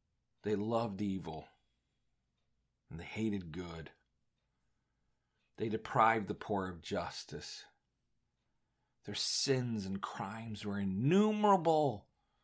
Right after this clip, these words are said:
and their leaders led in it. And guess what? Their culture suffered for it,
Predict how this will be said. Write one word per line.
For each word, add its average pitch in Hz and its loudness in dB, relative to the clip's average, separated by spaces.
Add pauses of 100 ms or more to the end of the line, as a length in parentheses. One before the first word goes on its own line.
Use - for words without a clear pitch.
(840)
and 135 -4
their 131 2
leaders 151 0
led 165 6
in 175 2
it. 110 2
And 139 4
guess 156 0
what? 180 4
Their 123 -2
culture 175 0
suffered 185 0
for 117 2
it, - -2